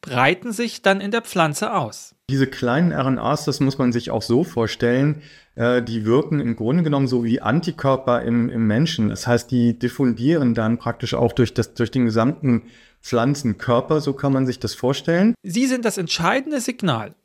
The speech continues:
Speaker 1: und lösen eine zweite Immunreaktion der Pflanze aus. Doch häufig ist das Alarmsignal zu schwach und zu ineffizient. Und genau hier setzt das Forschungsteam um Professor Behrens aus Halle an. Sie geben in die Pflanze zusätzlich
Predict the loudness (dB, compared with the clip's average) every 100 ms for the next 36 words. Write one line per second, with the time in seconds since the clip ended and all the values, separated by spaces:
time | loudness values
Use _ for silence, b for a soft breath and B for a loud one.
0 | _ -4 -2 4 4 4 2 0 0 -4
1 | 2 4 4 2 0 2 2 2 4 2
2 | 0 0 2 2 0 -2 -2 -2 -2 -2
3 | -4 -10 -20 _ _ -20 -20 _ _ -2
4 | 2 6 6 4 0 -2 -4 0 2 2
5 | 2 -2 0 0 -2 -2 0 0 -4 -6
6 | -6 -8 -4 -2 0 -2 -2 -4 -6 -10
7 | -14 -18 -20 B B B B 2 2 6
8 | 4 6 4 2 0 2 2 2 -2 0
9 | -2 -2 0 0 2 -2 -4 -4 -2 -2
10 | -2 -4 -4 -6 -6 -4 -2 2 2 2
11 | -2 -4 -2 -2 -2 -4 -8 _ _ _
12 | _ _ _ _ _ _ -6 0 2 2
13 | 0 0 -4 -8 0 0 2 -2 -2 0
14 | 2 2 2 0 0